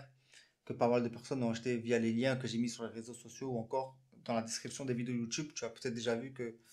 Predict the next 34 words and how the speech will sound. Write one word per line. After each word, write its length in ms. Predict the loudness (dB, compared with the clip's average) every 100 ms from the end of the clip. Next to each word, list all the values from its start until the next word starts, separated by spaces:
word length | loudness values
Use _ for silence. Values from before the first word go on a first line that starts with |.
| -20 -12
en 80 | -8
description, 400 | -6 -6 -6 -4
je 100 | -2
mets 60 | -4
souvent, 460 | 0 4 4 2 -16 _ _ _ -6
euh, 680 | -2 0 2 0 -2 -6 -4
les 160 | 0
liens 320 | 2 6 6 6
des 140 | 0
produits 480 | -2 -2 0 -2 -4 _ _
que 80 | -2
j'utilise 340 | -2 0 -2
pour 220 | -4 -8 -4
tourner 240 | 0 6
la 80 | 6
vidéo. 400 | 4 0 -2 -4 -14 _ _ _ _ -20 -20 _ _ _ 0
Euh, 100 | 2
ça 140 | 2
fait 100 | 2
aussi 260 | 0 4 6
un 60 |
peu 100 | 6
plus 140 | 2 4
d'un 180 | 6 6
an 120 | 4
que 180 | 4 2
je 80 |
fais 80 | 0
partie 280 | -6 -8 -10
du 40 |
programme 320 | -4 0 0 0 -2
Amazon 420 | 2 2 2 0 0
Influenceur. 680 | -2 0 -4 0 0 0 -6 _ _ _
Bon, 160 | -10 -10